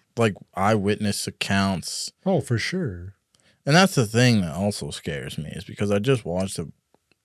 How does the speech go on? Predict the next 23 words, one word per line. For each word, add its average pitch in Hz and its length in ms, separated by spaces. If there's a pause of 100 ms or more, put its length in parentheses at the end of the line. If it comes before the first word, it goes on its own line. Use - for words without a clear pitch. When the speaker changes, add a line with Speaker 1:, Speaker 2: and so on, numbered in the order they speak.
(140)
Speaker 1:
I 98 60
watched 120 340
this 95 180
thing 101 280
about 90 400
talking 95 380
about 85 260
how 87 120
eyewitness 85 600
accounts 90 480
are 85 140
just 87 420
one 98 160
of 95 80
the 92 60
most 92 280
unreliable 92 680
things 95 420
in 101 60
the 92 100
<laughs> 92 80
entire 98 440
world. 127 580